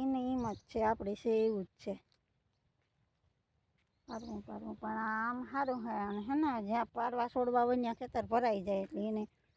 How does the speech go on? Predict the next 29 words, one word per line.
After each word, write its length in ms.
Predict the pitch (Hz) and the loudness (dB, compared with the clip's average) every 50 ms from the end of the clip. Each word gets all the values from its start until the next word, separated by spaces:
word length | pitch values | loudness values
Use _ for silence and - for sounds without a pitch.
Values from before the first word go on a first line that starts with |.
| _ _ - | _ _ -6
આમ 160 | 220 220 233 233 220 | -2 -2 0 0 0
વાંધો 340 | 226 240 254 240 254 254 254 | 0 0 0 2 2 2 2
નહીં 220 | 262 269 269 240 220 | 2 2 0 0 0
આવે. 220 | 208 208 208 240 277 - - - - - - - - - - | 0 0 0 -2 -2 -6 -12 -20 -20 -20 -20 -18 -12 -6 -4
આપણી 260 | 226 226 - 226 220 214 | -4 -2 0 2 4 4
નેત 200 | 220 254 240 - | 4 4 4 2
ઉગ્યો 240 | 240 240 233 233 240 | 2 2 2 2 2
ને 60 | 240 | 2
ત્યાં 180 | 233 233 220 226 | 2 2 2 4
મૂળ 160 | 240 262 262 226 220 | 6 6 6 6 4
ના 100 | 208 202 - | 0 0 -2
તો 60 | - 196 | -4 -4
ઉગ્યો 180 | 196 196 196 196 190 | -2 -2 0 2 2
ને 60 | 196 202 220 | 2 2 2
એને 140 | 226 220 208 | 2 2 2
ઉગ્યું 380 | 208 214 233 226 233 240 233 233 | 2 2 2 2 2 2 2 2
હે 60 | 240 233 | 0 0
એટલે 200 | 226 - 214 226 220 - - | 0 0 0 0 2 6 6
પારવું, 300 | 233 240 240 233 226 214 - | 6 6 6 2 2 4 4
પારવું 260 | 233 233 226 233 233 247 | 4 4 6 4 4 4
ઉગ્યું 220 | 247 240 240 226 214 | 4 4 4 2 2
એટલે 160 | - 214 214 214 | 0 0 0 0
એમાં 220 | 226 220 214 202 | 2 2 2 2
બહુ 200 | 214 220 214 214 214 | 4 4 4 4 2
વાંધો 240 | 214 214 202 214 220 | 2 0 0 0 2
નહીં 200 | 240 240 247 240 233 | 2 4 4 4 4
આવે. 140 | 208 202 208 - - | 2 0 0 -2 -2
દાખલા 340 | - 208 - - 233 196 - - | -2 -2 -2 -2 -2 -2 2 4
પારવું 280 | 220 220 233 - 220 | 4 4 4 2 -2